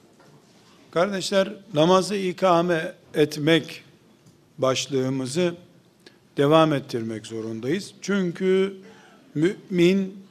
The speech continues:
namazı kadar mümindir. Namazı kadar cennet teminatlıdır.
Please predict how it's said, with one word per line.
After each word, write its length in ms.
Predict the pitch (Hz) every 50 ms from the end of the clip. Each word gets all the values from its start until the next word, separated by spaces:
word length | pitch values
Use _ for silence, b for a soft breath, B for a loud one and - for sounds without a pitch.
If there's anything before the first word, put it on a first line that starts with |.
| _ -
namazı 640 | 156 147 151 156 156 165 165 160 156 139 165 190 175
kadar 500 | - 165 160 156 143 156 165 170 165 160
mümindir. 1300 | 147 143 147 160 190 - - 196 143 143 160 175 175 156 135 120 113 117 110 98 - - - - - _ _ _ _ _ _ _ _ b b b b b b b b b b b b b _ -
Namazı 500 | 143 151 165 180 180 175 160 - 196 185
kadar 520 | - 185 165 151 160 165 165 170 170 170 - - _ _ _ _ _ _
cennet 480 | 131 147 151 151 151 151 160 175 170 165 - - - - _ _ _ -
teminatlıdır. 1300 | - 147 147 147 147 147 147 147 143 139 135 131 131 131 120 - - 131 127 123 147 185 208 208 -